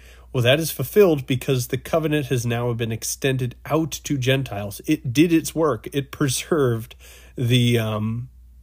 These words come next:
the law and the prophets and the histories. It modeled what would eventually come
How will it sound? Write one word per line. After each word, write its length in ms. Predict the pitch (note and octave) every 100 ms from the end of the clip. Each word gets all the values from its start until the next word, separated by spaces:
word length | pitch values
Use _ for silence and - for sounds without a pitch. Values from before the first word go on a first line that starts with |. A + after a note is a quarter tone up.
| -
the 200 | C3 A#2
law 460 | A#2 D3 A#2 G2 -
and 120 | C3+ A#2+
the 60 |
prophets 560 | - C3+ C3 B2+ G2 -
and 140 | A2+
the 60 | A2+
histories. 540 | D#3+ D#3 - G2+ - - - -
It 220 | D3 - -
modeled 540 | A2+ A2+ D3 E3 C#3+
what 200 | C3 C#3
would 140 | C#3+ C3+
eventually 640 | A#2+ C3+ E3+ F3 E3 D#3
come 440 | - D#3 D3+ D#3